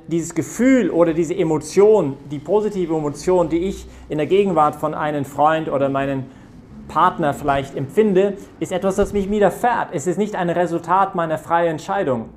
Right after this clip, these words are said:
Und Liebe bedarf aber Freiheit, um echt zu sein. Nicht? Sonst,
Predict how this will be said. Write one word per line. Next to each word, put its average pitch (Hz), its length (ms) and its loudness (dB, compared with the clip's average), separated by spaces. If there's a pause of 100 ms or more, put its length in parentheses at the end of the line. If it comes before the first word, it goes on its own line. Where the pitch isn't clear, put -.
(300)
Und 151 160 -4
Liebe 202 440 4 (440)
bedarf 175 540 2
aber 151 240 2
Freiheit, 190 720 -2
um 170 300 -2
echt 190 340 -4
zu - 140 -14
sein. 135 420 -4
Nicht? 170 180 -10
Sonst, 175 380 -2